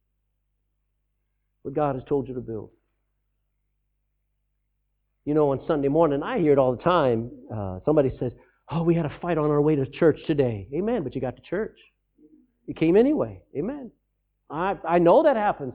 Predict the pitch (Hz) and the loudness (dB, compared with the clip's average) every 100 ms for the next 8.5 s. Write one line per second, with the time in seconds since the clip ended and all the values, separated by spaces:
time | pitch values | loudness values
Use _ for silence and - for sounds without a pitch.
0 | - 180 202 190 - _ 208 208 208 202 | -8 -4 -4 -6 -16 _ 2 6 6 4
1 | 220 220 214 - - 165 160 185 220 226 | 4 4 2 -8 2 4 4 2 2 2
2 | 190 190 220 170 165 214 226 208 247 175 | 2 4 4 4 4 6 4 4 2 2
3 | 175 170 220 214 208 220 208 175 220 226 | -6 -2 -2 0 -4 -2 -4 -2 2 4
4 | 208 185 160 - 247 233 240 208 180 160 | 4 2 -2 4 6 8 6 4 -2 0
5 | 208 214 165 123 131 - _ _ _ _ | 6 6 6 2 -8 -20 _ _ _ _
6 | _ 117 135 165 113 - - 240 311 294 | _ -2 2 4 2 -6 -10 -2 2 2
7 | 175 120 - _ _ _ _ _ _ _ | 0 -4 -12 _ _ _ _ _ _ _
8 | _ _ _ - 330 | _ _ _ -2 -2